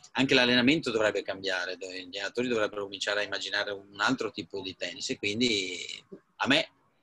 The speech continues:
personalmente è interessante. Poi far tutte le modifiche sarebbe da vedere, studiare, insomma, ecco.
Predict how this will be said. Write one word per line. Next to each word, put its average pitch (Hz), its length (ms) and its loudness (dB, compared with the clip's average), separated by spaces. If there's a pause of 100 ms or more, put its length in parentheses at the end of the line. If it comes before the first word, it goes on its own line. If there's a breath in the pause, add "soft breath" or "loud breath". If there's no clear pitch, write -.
(100)
personalmente 127 880 4 (340 loud breath)
è 113 100 2
interessante. 110 720 4 (140)
Poi 131 680 8
far 120 180 0
tutte 131 200 2
le 123 80 6
modifiche 127 640 6
sarebbe 101 300 0
da 98 80 0
vedere, 101 400 2
studiare, 92 480 -4
insomma, 92 520 -8
ecco. 98 280 -18